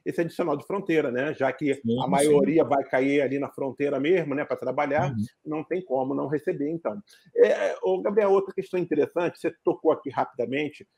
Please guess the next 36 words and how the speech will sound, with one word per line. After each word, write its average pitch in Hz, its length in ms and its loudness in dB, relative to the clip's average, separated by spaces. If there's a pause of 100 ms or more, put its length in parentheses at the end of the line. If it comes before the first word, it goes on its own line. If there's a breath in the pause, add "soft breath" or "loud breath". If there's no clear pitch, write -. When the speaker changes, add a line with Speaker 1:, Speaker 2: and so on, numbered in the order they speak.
(140)
Speaker 1:
que 147 80 -4
é - 20 -2
a - 40 -6
questão 143 340 -4
do 147 80 0
plano 139 400 0
de 131 120 -8
cargos, 117 560 0
né? 135 240 -6 (220 loud breath)
Das 175 140 -4
promoções, 175 1000 0 (180)
das - 160 -4
progressões. 165 840 0
Eu 170 80 -4
queria - 120 -8
que - 60 -20
você 247 80 -10
falasse 214 200 0
um 202 100 -4
pouquinho 202 400 -2
sobre 175 320 0
isso. 117 140 -4
Eu 170 60 -2
sei 226 180 0
que, - 80 -16
se, 190 220 -4 (240 loud breath)
que, 190 160 -2
que 196 140 -4
o 190 60 2
plano 160 320 4
é 160 60 0
composto 143 420 -4
por - 200 -10
três 226 260 -2
classes, 175 460 4
né? 214 240 -2